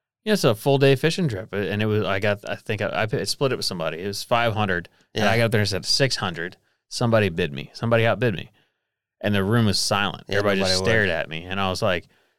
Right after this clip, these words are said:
Speaker 1: "Nobody here is gonna outbid me for a charity event. It's six hundred dollars for this fishing trip." I was like, "How about I split it with somebody? Who wants to go fishing with me? And I'll bring the whiskey and we'll have a
Speaker 2: Yeah.
Speaker 1: good time." And somebody was like, "I'll split it with you."
Speaker 2: Yeah.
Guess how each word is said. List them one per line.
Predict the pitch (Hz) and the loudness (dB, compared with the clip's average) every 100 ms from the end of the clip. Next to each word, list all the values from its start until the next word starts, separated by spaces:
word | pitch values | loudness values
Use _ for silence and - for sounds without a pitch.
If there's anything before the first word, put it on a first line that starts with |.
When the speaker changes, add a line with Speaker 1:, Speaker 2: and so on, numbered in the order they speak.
| _ _ | _ _
Speaker 1:
"Nobody | 101 107 131 143 147 139 123 | 0 4 6 6 4 4 4
here | 117 101 | 4 2
is | 90 | 0
gonna | 101 | -2
outbid | 92 101 90 92 | 0 0 0 -4
me | 78 76 58 | -4 -8 -8
for | - | -4
a | 87 | -4
charity | - 107 110 113 113 | 0 2 2 4 2
event. | 107 92 - | 2 0 -2
It's | 98 | -6
six | - 107 - | -4 -2 0
hundred | 120 | 0
dollars | 110 107 - | 2 2 0
for | |
this | 95 | -4
fishing | - 101 - 80 | -6 -6 -6 -8
trip." | 73 50 - _ _ _ _ | -8 -8 -10 _ _ _ _
I | 117 | -2
was | 117 | 0
like, | 113 | 2
"How | 143 | 4
about | 151 135 | 6 6
I | |
split | 113 - - 143 | 4 0 2 4
it | 113 | 4
with | 95 | 2
somebody? | 92 85 62 87 | -4 -6 -6 -2
Who | 123 | 0
wants | 127 - | 0 0
to | |
go | 113 | -2
fishing | 101 110 95 73 | -2 -2 -4 -8
with | 76 | -12
me? | 73 | -12
And | - 98 | -6 -2
I'll | 107 | 0
bring | 113 | 2
the | 110 | 2
whiskey | 107 98 - - - | 2 -2 -6 -14 -10
and | 101 | 0
we'll | 104 | 4
have | 95 | 4
a | |
Speaker 2:
Yeah. | |
Speaker 1:
good | 131 | 4
time." | 131 143 80 - _ _ 104 | 2 0 -2 -10 _ _ -6
And | 104 | -6
somebody | - 113 110 107 107 | 0 2 4 2 2
was | 101 107 | 0 2
like, | 104 92 - | 2 0 0
"I'll | 156 | 0
split | - 85 | 0 -4
it | |
with | 85 98 | -2 -2
you." | 139 | -2
Speaker 2:
Yeah. | 101 85 | 0 0